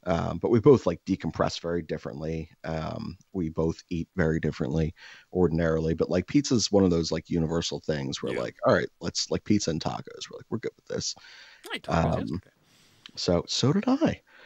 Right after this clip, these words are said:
Speaker 1: Um, but, uh,
Speaker 2: <laughs> That was
Speaker 1: yeah.
Speaker 2: my pregame meal before I drank myself half to death. Think about
Speaker 1: I'd say
Speaker 2: that.
Speaker 1: that's probably a smart decision,
Speaker 2: <laughs>
Speaker 1: honestly. Um, but, uh, but we'll make a bunch of different types of things,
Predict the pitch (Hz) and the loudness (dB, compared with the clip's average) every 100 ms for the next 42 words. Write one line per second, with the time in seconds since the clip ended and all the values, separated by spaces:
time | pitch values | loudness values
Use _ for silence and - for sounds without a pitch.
0 | - _ _ 92 92 90 85 90 - 62 | -20 _ _ 2 4 4 2 -2 -6 -8
1 | - _ _ _ _ _ _ - - - | -10 _ _ _ _ _ _ -20 -6 -4
2 | - - 120 160 160 147 147 127 131 131 | -2 2 2 4 2 2 0 0 0 -2
3 | 151 139 123 107 92 98 95 98 95 110 | -2 -2 0 -2 -2 -6 -8 -8 -8 -6
4 | 101 101 101 98 104 85 - 87 95 85 | -6 -8 -6 -8 -6 -12 -12 -16 -14 -16
5 | - 82 85 - - - - 127 117 101 | -18 -18 -18 -20 -20 -20 -14 -12 -2 4
6 | 135 - 143 135 - 117 131 117 95 - | 4 8 8 8 6 4 4 2 0 0
7 | 101 98 82 - 92 - - - 82 90 | -2 -2 -4 -4 -2 -4 -10 -8 -4 -2
8 | - - - - _ - - - - 90 | -4 -6 -10 -14 _ -20 -20 -20 -10 -4
9 | 85 80 - 64 58 - _ _ _ _ | -4 -4 -6 -8 -10 -14 _ _ _ _
10 | _ _ - - - - 95 - - 87 | _ _ -20 -20 -10 0 0 0 2 2
11 | 82 80 - 113 131 131 104 87 90 - | 0 -4 0 4 6 6 6 4 2 2
12 | 87 82 82 82 - - 82 80 78 | -4 -2 -2 -4 -6 -6 -4 -2 -6